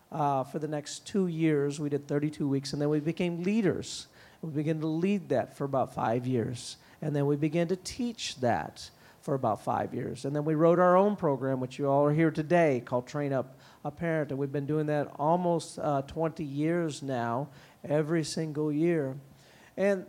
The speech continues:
the power in every year doing it, because some of you maybe been through a parent, we highly encourage you to do parenting once a year for a program,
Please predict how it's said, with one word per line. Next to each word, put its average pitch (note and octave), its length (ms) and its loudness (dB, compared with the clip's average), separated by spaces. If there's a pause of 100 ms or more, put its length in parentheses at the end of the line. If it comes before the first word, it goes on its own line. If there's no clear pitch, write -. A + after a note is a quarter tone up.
the G3+ 80 0
power D#4 440 8
in G3+ 520 2 (460)
every A3+ 320 6
year G3 280 4
doing E3+ 580 2
it, - 100 -6 (240)
because D3+ 220 -6
some F3 140 -4
of F3 60 -2
you E3 100 -2
maybe D3+ 300 -2
been D#3+ 180 -2
through D#3 120 -2
a C#3 40 -2
parent, C#3 240 -4 (220)
we G#3 180 4
highly G3 360 4
encourage F#3 340 0
you F3 100 -2
to G#3 100 0
do - 20 0
parenting F3 500 -2
once F3 340 -2
a F3 60 0
year E3 320 2
for E3+ 200 0
a E3+ 40 2
program, E3 600 -2